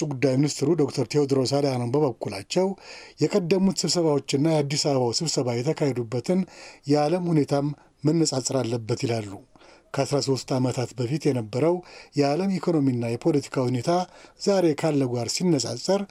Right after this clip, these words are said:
ኢኮኖሚ በተሻለ ሁኔታ መረጋጋት የሚታይበትና በፖለቲካው አኳያም እንደ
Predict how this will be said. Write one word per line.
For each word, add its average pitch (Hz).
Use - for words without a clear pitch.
ኢኮኖሚ 156
በተሻለ 151
ሁኔታ 120
መረጋጋት 123
የሚታይበትና 170
በፖለቲካው 180
አኳያም 139
እንደ 175